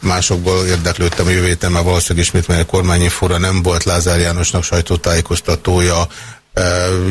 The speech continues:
Lázár János kormányinfóira szerintem csak az nem mehet be, aki nem akar. Minden esetre olyan engedékenység van ott, ami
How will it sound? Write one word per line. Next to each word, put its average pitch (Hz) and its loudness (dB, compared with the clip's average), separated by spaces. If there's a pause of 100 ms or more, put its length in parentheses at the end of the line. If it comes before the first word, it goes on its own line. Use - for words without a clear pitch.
Lázár 101 0
János 92 -2 (100)
kormányinfóira 90 0 (180)
szerintem 90 -2
csak 92 -2
az 87 2
nem 87 0
mehet 80 0
be, 87 0
aki 82 -2
nem 85 2
akar. 82 -2
Minden 87 2
esetre 85 0 (300)
olyan 98 0
engedékenység 90 0
van 85 0
ott, 92 0
ami 87 2